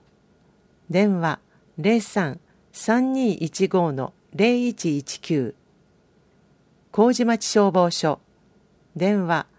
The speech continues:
零三三二六四の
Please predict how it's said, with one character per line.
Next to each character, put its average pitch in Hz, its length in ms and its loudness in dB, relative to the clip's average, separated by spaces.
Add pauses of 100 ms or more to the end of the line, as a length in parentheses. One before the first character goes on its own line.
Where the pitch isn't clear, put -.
(220)
零 214 220 2
三 180 340 -4 (340)
三 240 380 0
二 240 220 2
六 156 280 -2
四 170 280 -2
の 131 180 -6